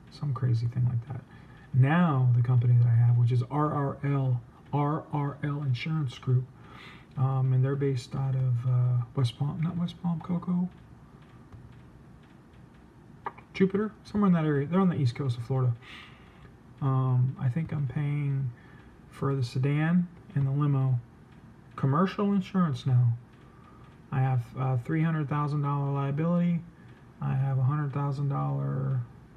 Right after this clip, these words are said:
comp collision, hun-, or a hundred thousand for comp, a hundred thousand for collision. I have almost a million dollars in coverage for commercial insurance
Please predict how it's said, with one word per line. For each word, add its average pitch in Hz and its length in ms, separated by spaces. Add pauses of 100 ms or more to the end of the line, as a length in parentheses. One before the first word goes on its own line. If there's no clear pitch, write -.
(100)
comp 143 300
collision, 156 580 (1300)
hun-, 151 220
or 143 60
a 131 40
hundred 151 320
thousand 147 340
for 127 140
comp, 156 340 (440)
a 139 40
hundred 139 320
thousand 143 360
for 131 120
collision. 151 580 (920)
I 165 60
have 170 160
almost 151 440
a - 60
million 139 360
dollars 127 460
in 127 80
coverage 120 540 (1500)
for 135 160
commercial 135 380
insurance 120 460